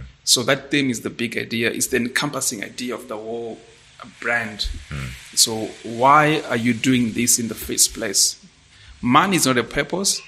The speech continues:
Speaker 1: It's, it's not a purpose.
Speaker 2: Okay.
Speaker 1: Purpose is impact and maybe legacy. So from that legacy, there's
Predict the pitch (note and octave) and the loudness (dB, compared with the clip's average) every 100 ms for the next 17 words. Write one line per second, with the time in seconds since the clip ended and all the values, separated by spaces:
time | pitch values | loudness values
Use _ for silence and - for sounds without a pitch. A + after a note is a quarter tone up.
0 | - _ - A3+ - - - - _ - | -20 _ -8 -6 -6 -8 -16 -20 _ -20
1 | - - - C3 B2+ F#2 B2 - - - | -12 -6 -4 0 -2 -2 -6 -6 -8 -8
2 | _ _ - - - - - E2+ C#2+ C2+ | _ _ -20 -20 -20 -20 -12 -8 -6 -8
3 | - - D#3 E3 D#3+ C3 - A2+ A2 - | -12 -2 0 0 0 2 2 0 -2 2
4 | C3+ C3+ A2 - - - _ _ _ - | 2 0 -10 -8 -10 -10 _ _ _ -10
5 | G#2+ B2 A2 A#2 B2 A#2+ A#2 - - - | -6 -6 -6 -4 -4 -6 -6 -6 -8 -16
6 | _ _ _ _ _ _ _ - C3 C3+ | _ _ _ _ _ _ _ -4 -2 -2
7 | A#2+ D3 E3 E3 D#3+ B2+ - B2 A#2+ - | 0 0 0 0 0 0 0 -2 -6 -12
8 | - _ _ - A#2+ | -20 _ _ -6 -4